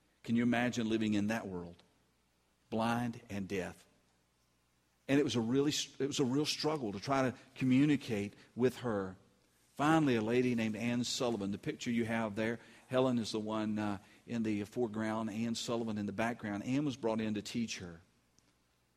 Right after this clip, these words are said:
And it was a process, a long, arduous process of trying to break through, trying to figure out how do you penetrate this world of darkness and, and soundlessness? How do you penetrate that?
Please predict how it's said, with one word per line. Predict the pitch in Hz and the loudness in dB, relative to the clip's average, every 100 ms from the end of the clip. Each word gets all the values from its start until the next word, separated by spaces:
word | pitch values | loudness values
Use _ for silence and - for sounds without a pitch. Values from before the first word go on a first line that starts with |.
| _ _ _ - | _ _ _ 0
And | 123 117 120 | 2 2 0
it | 160 | -2
was | 120 | -2
a | 107 | -4
process, | - 131 127 - 98 - | -4 -4 -2 -2 -4 -2
a | |
long, | 104 113 131 135 135 | -2 2 2 2 2
arduous | 127 139 120 113 - | 2 2 0 -4 -8
process | - 120 120 - 104 - | -6 -4 -2 -2 -4 -4
of | 107 | -6
trying | 123 120 113 | -2 -2 -2
to | |
break | 104 113 120 - | -2 -2 -2 -4
through, | 120 117 | -8 -6
trying | 135 143 | -2 0
to | 123 | -2
figure | 139 135 | -4 -4
out | 120 - - | -4 -6 -14
how | - 156 190 | -6 -2 0
do | 196 | 0
you | 180 | -4
penetrate | - 156 143 - 123 123 | -4 -4 -4 -2 -2 -2
this | 120 120 | -8 -4
world | 139 143 | -2 0
of | 120 101 | -2 0
darkness | 127 131 139 127 - - - | 0 0 -4 -6 -10 -18 -6
and, | 127 113 113 101 - | 0 2 0 -4 -8
and | 117 117 | -4 -2
soundlessness? | - 123 120 98 92 90 - - | -2 -2 -4 -4 -6 -8 -10 -14
How | - 180 | -8 -4
do | 208 | -4
you | 190 | -4
penetrate | 165 165 131 - - | -4 -4 -2 -2 -2
that? | 92 82 | -6 -10